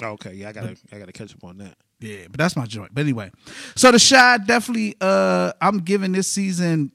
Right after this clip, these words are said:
Speaker 2: man, I'm giving this season four, four twos,
Speaker 1: For
Speaker 2: man.
Speaker 1: sure.
Speaker 2: I'm
Speaker 1: Easily,
Speaker 2: giving it four
Speaker 1: yeah.
Speaker 2: twos, man. Definitely. Um, I just hope Trig don't fall for this, this, this joint, man. You know what I was hoping with Trig?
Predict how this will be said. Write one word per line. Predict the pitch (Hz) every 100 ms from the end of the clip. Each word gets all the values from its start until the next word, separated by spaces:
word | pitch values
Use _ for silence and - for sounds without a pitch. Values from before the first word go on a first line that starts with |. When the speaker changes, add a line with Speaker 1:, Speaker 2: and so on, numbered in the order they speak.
| -
Speaker 2:
man, | 156 165
I'm | 277
giving | 269
this | 269
season | - 240 226 226
four, | - 233 240 233 -
four | - 233 233
twos, | 233 262 254
Speaker 1:
For |
Speaker 2:
man. | 226
Speaker 1:
sure. | 175 147
Speaker 2:
I'm | 120 95 _
Speaker 1:
Easily, | 135 131 180
Speaker 2:
giving | 196 190
it | 160
four | 202 202
Speaker 1:
yeah. | 196
Speaker 2:
twos, | 214 196 151 123
man. | 135 139 127
Definitely. | 160 151 127 104 - _ _ _ _ -
Um, | 139 135 127 -
I |
just | 175 220
hope | 220 202
Trig | 175 - 190 180
don't | 165 156
fall | 143 165 151
for | 139 143
this, | 131 120 -
this, | - 127 120 -
this | 139 127
joint, | 113 - - 120 127 113 90
man. | 104 98 101 - _ _ _ - - -
You | - 320
know | 339
what | 302
I | 262
was | 214 -
hoping | 196 208 208
with | 202
Trig? | - 220 220